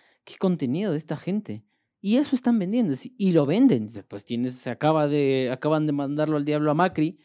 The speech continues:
y de pronto llega enseguida la publicidad del Banco de Buenos Aires, no sé qué, no sé cuánto, es como, ¿cómo están haciendo eso?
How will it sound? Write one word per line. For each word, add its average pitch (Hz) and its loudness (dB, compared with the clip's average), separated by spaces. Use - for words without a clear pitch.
y 165 0
de 151 4
pronto 165 0
llega 165 4
enseguida 147 2
la 139 2
publicidad 131 -2
del 165 -2
Banco 131 -4
de 160 -4
Buenos 156 -8
Aires, - -16
no 107 -12
sé 101 -14
qué, 156 -10
no 160 -10
sé 131 -18
cuánto, 123 -12
es - -20
como, 131 -16
¿cómo 247 0
están 202 -2
haciendo 151 -8
eso? 135 -14